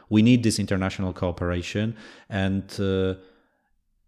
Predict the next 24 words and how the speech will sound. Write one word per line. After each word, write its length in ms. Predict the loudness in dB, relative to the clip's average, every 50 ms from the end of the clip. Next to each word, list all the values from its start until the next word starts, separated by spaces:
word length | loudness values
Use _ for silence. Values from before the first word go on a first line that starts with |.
| _ _ _ _ 0 2
I 120 | 4 4
understand 520 | 4 2 2 2 0 0 0 0 0 0 0
this 140 | -2 -2
is 180 | -2 -2 -4 -4
imperfect, 680 | -4 -4 -4 -4 -2 0 -2 -2 0 -2 -2 -2 -2 -2
but 160 | -2 -2 -2
I 100 | -2 -4
don't 260 | -2 -2 -4 -4 -4
think 220 | -4 -6 -6 -6 -6
for 200 | -6 -8 -8 -8
Poland 440 | -8 -6 -4 -2 -2 -2 -2 -4 -4
and 120 | -6 -6
other 160 | -4 -4 -6
countries 400 | -6 -6 -8 -8 -6 -6 -6 -4
there 100 | -4 -4
is 100 | -4 -4
better 360 | -2 -2 -2 -2 -2 -6 -6
solution, 360 | -6 -6 -4 -4 -4 -4 -6 -8
for 140 | -4 -4
example, 320 | -4 -2 -4 -4 -4 -4 -4
than 160 | -4 -4 -4
European 480 | -2 -2 -4 -4 -6 -6 -6 -4 -2 -2
Union. 380 | -2 -2 -2 -4 -8 -12 -16 -20 -20 -20 -20 -14
And 300 | -4 0 0 0 0 -2